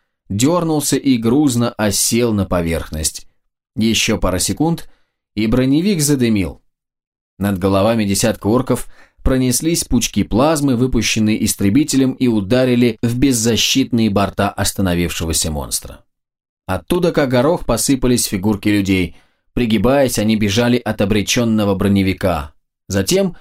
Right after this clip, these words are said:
Вперёд вырвались два других транспорта противника и, увеличив скорость,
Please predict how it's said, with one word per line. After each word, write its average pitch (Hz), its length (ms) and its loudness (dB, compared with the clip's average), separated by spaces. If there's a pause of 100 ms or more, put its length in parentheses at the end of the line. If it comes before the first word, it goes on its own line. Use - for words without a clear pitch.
(360)
Вперёд 151 520 0
вырвались 139 540 0
два 123 300 0
других 139 400 -2
транспорта 98 560 -4
противника 156 600 0
и, 131 260 2
увеличив 113 560 2
скорость, 156 480 -2